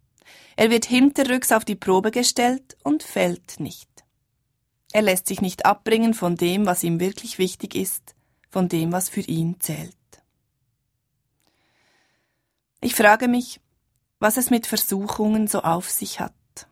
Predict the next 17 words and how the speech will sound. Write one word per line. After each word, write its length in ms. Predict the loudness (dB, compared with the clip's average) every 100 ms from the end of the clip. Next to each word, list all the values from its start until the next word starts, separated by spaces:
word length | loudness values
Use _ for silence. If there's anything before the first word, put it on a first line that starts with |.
| _ _ _ _ _ -20 -8
Und 140 | -2 0
ich 100 | 4
meine 300 | 4 4 2
jetzt 300 | 0 0 -2
nicht 240 | -2 0
nur 100 | 0
die 180 | 0 -2
teuflische 640 | 2 4 2 0 0 2
Variante, 600 | 4 4 4 2 0 -4
die 140 | -4 -2
Jesus 420 | 0 0 -2 -2
da 160 | 0 0
erlebt. 680 | 0 -4 -6 -10 -20 -20 _ _ _ _ _ _ _ _ _ _
Ganz 300 | 0 2 2
gewöhnliche, 720 | 2 4 4 4 2 -2 -2
menschliche 680 | 0 4 4 2 0 -4 -4
Versuchungen. 840 | -4 -4 -4 -4 -4 -2 -2 -6